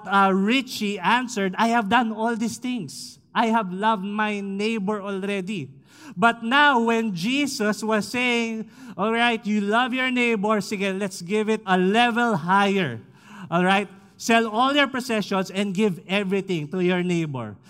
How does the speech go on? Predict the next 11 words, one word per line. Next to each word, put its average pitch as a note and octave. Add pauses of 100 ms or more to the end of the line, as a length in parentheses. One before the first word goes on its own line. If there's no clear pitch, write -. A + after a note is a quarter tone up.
(140)
Give A3
everything A#3+
to F#3+
the F#3
poor." D#3+ (380)
When A3+
he B3
heard B3
that, F3+ (480)
dun F#3+
na, D#3+